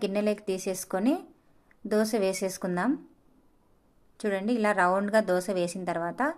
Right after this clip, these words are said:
సన్నగా తరిగిన ఉల్లిపాయ ముక్కలు వేసేయండి. మీకు కావాలంటే దోశ మీద ఎగ్ దోశ అయినా వేసుకోవచ్చండి, మసాలా దోశ కూడా వేసుకోవచ్చు.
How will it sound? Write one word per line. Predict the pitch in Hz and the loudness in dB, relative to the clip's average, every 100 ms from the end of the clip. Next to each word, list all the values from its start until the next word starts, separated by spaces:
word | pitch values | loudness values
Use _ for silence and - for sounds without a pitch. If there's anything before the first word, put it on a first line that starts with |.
| - _ _ _ _ _ _ _ - | -10 _ _ _ _ _ _ _ -2
సన్నగా | 202 202 214 226 240 226 | 0 2 2 2 2 2
తరిగిన | 196 214 226 | 2 2 2
ఉల్లిపాయ | 196 208 226 208 | 0 2 4 4
ముక్కలు | 185 190 180 | 0 -2 0
వేసేయండి. | 175 170 180 175 175 247 302 - _ _ _ _ _ _ _ _ _ _ _ _ _ _ _ _ _ - | 0 -2 -4 -4 -2 -4 -6 -12 _ _ _ _ _ _ _ _ _ _ _ _ _ _ _ _ _ -6
మీకు | 220 214 220 214 | -4 -4 -2 2
కావాలంటే | 196 208 202 190 220 214 | 4 4 2 -2 -4 0
దోశ | 196 202 196 | 0 0 -6
మీద | 185 226 - | -4 -4 -4
ఎగ్ | 185 175 | -6 -2
దోశ | 208 208 | 0 0
అయినా | 190 226 220 | -2 0 0
వేసుకోవచ్చండి, | 196 - 190 185 185 185 190 | -2 -4 -6 -6 -6 -4 -4
మసాలా | 185 202 196 190 | -4 -2 -2 -2
దోశ | 185 - | -4 -4
కూడా | 190 226 | -4 0
వేసుకోవచ్చు. | 190 180 185 175 202 | -2 -2 -4 -4 -2